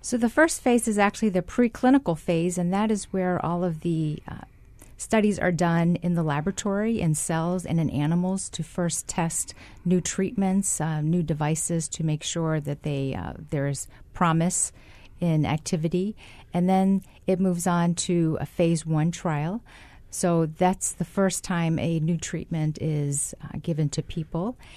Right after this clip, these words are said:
And that's really testing the safety of the trial and determining the correct dose. And if a new treatment is, um,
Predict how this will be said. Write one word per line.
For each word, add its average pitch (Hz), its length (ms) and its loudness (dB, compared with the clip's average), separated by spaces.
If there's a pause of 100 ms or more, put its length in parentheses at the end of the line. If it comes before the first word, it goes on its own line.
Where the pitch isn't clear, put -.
(180)
And 170 120 2
that's 185 220 2
really 175 200 2
testing 165 640 0
the 147 220 -2
safety 175 840 -2
of 175 160 -6
the 185 60 -4
trial 175 640 -2
and 160 120 0
determining 165 540 2
the 160 80 -2
correct 147 480 -4
dose. 165 420 -2 (400)
And 165 100 0
if 170 140 -2
a 170 60 0
new 175 180 2
treatment 165 680 -2 (100)
is, 151 460 -2
um, - 360 -8